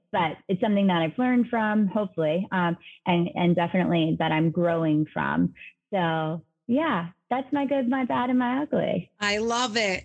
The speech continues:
Speaker 2: See that? And
Speaker 1: Yeah.
Speaker 2: everyone gets to have a good, a bad, and the ugly and still have success, right? Because
Speaker 1: Yes.
Speaker 2: success doesn't fit into one mold. Just like
Speaker 1: Exactly.
Speaker 2: you said.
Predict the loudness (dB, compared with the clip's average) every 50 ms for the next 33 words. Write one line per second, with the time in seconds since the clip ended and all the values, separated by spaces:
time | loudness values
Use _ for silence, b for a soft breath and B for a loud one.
0 | _ -14 -10 -4 -2 0 2 2 2 2 2 2 0 0 0 0 2 2 2 2
1 | 2 2 2 4 4 2 4 2 2 0 0 -2 0 0 0 0 0 -2 0 0
2 | 0 0 0 0 0 2 2 2 2 0 -2 -2 -2 0 0 0 0 0 0 2
3 | 2 2 2 2 0 0 -2 -2 -2 0 0 2 2 2 0 0 -2 -2 0 -2
4 | -2 -2 0 0 0 0 0 -2 -4 -6 -8 -4 -2 0 0 0 0 -2 -4 -6
5 | -4 -2 -2 0 0 2 2 2 2 0 0 -2 -4 -6 -10 -10 -4 0 0 0
6 | 0 -2 -4 -4 -2 -2 0 0 0 0 0 0 0 0 0 0 0 0 0 0
7 | 0 2 0 0 0 0 0 0 2 2 2 2 2 0 0 -2 -4 -6 -8 B
8 | B B B B B 0 0 2 2 0 0 0 0 0 0 0 0 0 0 -2
9 | -2 -2 -2 -2 0 -2 -2 -2 -4 -2 -2 0 0 0 0 0